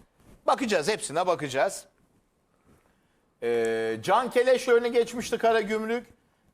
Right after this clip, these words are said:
Kırk dokuzda Ceko'yla beraberliği yakaladı Fenerbahçe elli yedide. Ee, penaltı vuruşundan Batshuayi, e, skoru belirlediği iki birle.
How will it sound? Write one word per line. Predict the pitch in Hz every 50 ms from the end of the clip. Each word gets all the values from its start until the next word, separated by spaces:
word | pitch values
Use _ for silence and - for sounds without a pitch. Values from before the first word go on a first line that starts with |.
| _ _
Kırk | - 196 185 -
dokuzda | 240 214 214 247 220 220 240 208 160
Ceko'yla | 165 220 247 233 - 233 233 214 220 220 196 175 147 151
beraberliği | 180 185 208 208 202 196 214 208 214 214 233
yakaladı | 233 233 226 226 233 226 214 208
Fenerbahçe | 185 220 233 233 226 226 226 226 214 - - 233
elli | 220 202 196 196 202
yedide. | 208 208 202 214 202 214 226 233 240 - - - _ _ _ _ _ _ _ _ _ _ -
Ee, | 131 127 131 131 127 127 127 - - - - -
penaltı | 180 220 254 262 247 208 127 - 202
vuruşundan | 196 190 180 - - 175 165 160 160 147 139 135 131
Batshuayi, | 151 170 170 - - - 196 202 185 175 165 165 190 208 226 233 - _ _ _ _ _ _ _ _ _ _ _ -
e, | - 123 123 123 123 117
skoru | - - - - 160 180 190 202 202 185 131 117 131
belirlediği | 156 165 165 170 160 156 156 156 135 156 160 147
iki | 131 - - 156
birle. | 165 170 151 151 165 180 214 226 240 262 -